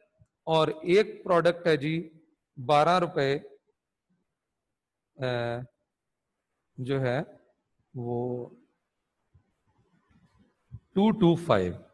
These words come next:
इतना, यानी ये उसकी price है, और एक product है वो चार रुपए पचास पैसे की। तो अब इनको अगर हम जरा देखें, mathematics ये कहती है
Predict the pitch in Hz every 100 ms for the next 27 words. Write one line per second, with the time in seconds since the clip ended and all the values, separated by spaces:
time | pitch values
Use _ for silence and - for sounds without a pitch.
0 | - 143 - 120 117 135 143 - _ _
1 | _ - 135 214 - 233 - 190 190 185
2 | 190 185 - - - _ _ - 165 170
3 | 165 170 202 - 180 156 160 - 151 139
4 | 180 240 - _ - _ - 156 151 156
5 | - 151 156 - - _ - 139 113 -
6 | - 95 98 - - _ _ _ _ _
7 | _ _ _ _ _ _ _ _ _ _
8 | - - - - - 262 247 - _ _
9 | _ _ - 214 - 294 262 220 247 220
10 | 226 226 - - - 190 208 151 139 180
11 | - - _ _ _ _ _ _ 156 175
12 | 170 170 170 - - - - - 226 190
13 | 190 156 - 165 156